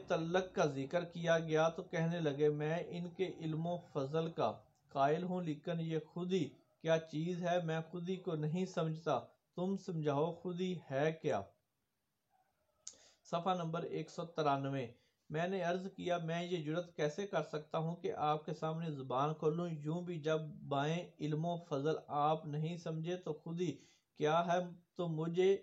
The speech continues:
ऐसा कम इल्म इंसान इसे क्या समझेगा?" इस पर मौलाना मुस्कुरा कर कहने लगे, "इकबाल ने जब इसरार खुद लिखी और इसका एक नुस्खा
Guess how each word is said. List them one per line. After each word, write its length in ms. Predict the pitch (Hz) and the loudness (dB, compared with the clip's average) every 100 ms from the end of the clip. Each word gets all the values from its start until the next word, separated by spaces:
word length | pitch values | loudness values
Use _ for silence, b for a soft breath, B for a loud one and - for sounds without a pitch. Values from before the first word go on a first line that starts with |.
| - _ _ _ 147 | -6 _ _ _ 0
ऐसा 360 | 165 165 185 185 | 2 4 2 2
कम 240 | - 175 180 - _ _ _ _ _ 160 | 4 4 4 -10 _ _ _ _ _ -2
इल्म 300 | 160 180 180 | 4 4 4
इंसान 540 | 170 170 151 165 - - | -4 -2 0 0 -2 -8
इसे 280 | 160 - 170 | -6 -4 -4
क्या 260 | - 175 185 | 2 6 6
समझेगा?" 600 | - 175 156 147 123 110 - B B B B 170 | 2 -4 0 0 0 -4 -6 B B B B -12
इस 120 | 160 | -2
पर 160 | 175 170 | 0 2
मौलाना 420 | 147 151 165 170 | 2 4 4 2
मुस्कुरा 440 | 160 151 - 151 151 | -2 -4 2 4 4
कर 160 | 165 165 | 0 -2
कहने 280 | 160 160 | -2 0
लगे, 260 | 151 139 160 | 0 0 -2
"इकबाल 460 | 156 151 135 139 156 | -4 0 2 4 2
ने 120 | 165 | 0
जब 200 | 156 151 | -2 -2
इसरार 380 | 151 143 135 156 | -4 0 2 2
खुद 220 | 151 156 | 0 -4
लिखी 560 | 151 135 117 - 185 185 B B - | -4 -4 -8 -4 -4 -6 B B -2
और 160 | 151 147 - | -2 -2 -6
इसका 400 | 165 - - 160 123 | -8 -8 -4 0 0
एक 180 | 165 160 | -2 -4
नुस्खा 380 | 151 151 - | -6 -6 -2